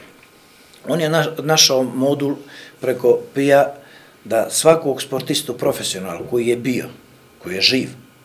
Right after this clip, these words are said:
znači koji je živ, dođe dokumenta, čak i tu ima problema jer nije moga, e, nisu mogli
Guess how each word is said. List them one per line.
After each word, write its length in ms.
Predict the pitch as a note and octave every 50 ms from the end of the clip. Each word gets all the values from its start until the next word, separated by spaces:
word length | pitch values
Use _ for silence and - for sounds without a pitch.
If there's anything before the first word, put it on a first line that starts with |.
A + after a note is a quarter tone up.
| _ _ - - - - - - - - - _ _ _ _ -
znači 260 | - - - - -
koji 140 | - G2+ A2+
je 80 | A#2
živ, 240 | A#2 - C#3+ G2 - - - - - _ _ _ _ _ - - - - - - -
dođe 440 | - F#2+ G2+ - - C#3+ D3+ D#3+ D#3+ D#3+ D#3 - - - - - -
dokumenta, 840 | - - - - G2 - - G#2 G#2+ A#2 C3 C#3+ D3 C#3+ D3 C3 -
čak 220 | - C3+ B2 -
i 120 | C3+ B2 -
tu 140 | D#3+ F3+
ima 260 | F3 E3 E3 E3 D#3+ D#3
problema 520 | D3+ D3+ C#3+ C#3 C3+ C#3+ D#3 D#3+ D3 C#3
jer 120 | C3+ C3
nije 200 | C3+ D3 D3 C#3+
moga, 540 | C3+ C3 C3+ C#3 C3 C#3 C3+ C3+ C3+ B2+ - - - - - - - -
e, 140 | - B2+ C3
nisu 280 | C3+ D#3 D3+ D3+ - D3+
mogli 400 | D3+ E3 D#3+ D3+ D3+ D3 D3